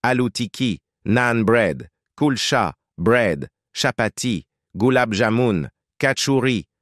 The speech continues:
ras malai, pani puri, dahi bala et bien d'autres. De plus, pour réduire les coûts alimentaires et de personnel, ainsi que pour simplifier des processus longs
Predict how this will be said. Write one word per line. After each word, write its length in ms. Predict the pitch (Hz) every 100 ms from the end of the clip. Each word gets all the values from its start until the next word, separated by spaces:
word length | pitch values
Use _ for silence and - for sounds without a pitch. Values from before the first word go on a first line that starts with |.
| _
ras 360 | 98 127 120 117
malai, 600 | 120 120 127 120 73 60 _ _ -
pani 320 | 139 139 131
puri, 500 | - 139 127 123 82 _ _
dahi 400 | 82 87 127 127
bala 480 | 120 113 110 107 98 - _ -
et 80 |
bien 260 | 107 95 104
d'autres. 460 | 98 87 - - - _ _ _ _ -
De 160 | 87 107
plus, 460 | 135 156 190 - - _
pour 220 | - 113
réduire 480 | 92 127 110 131 113
les 120 | 98
coûts 280 | 95 127 101
alimentaires 680 | 101 101 95 90 113 104 80 -
et 100 | 95
de 80 | 80
personnel, 720 | - 90 - 85 104 143 165 - - -
ainsi 320 | 98 - 127
que 120 | 98
pour 220 | - 87
simplifier 600 | - 117 101 104 - 127
des 100 | 90
processus 720 | - 104 - 101 - 107 -
longs 300 | 87 104 117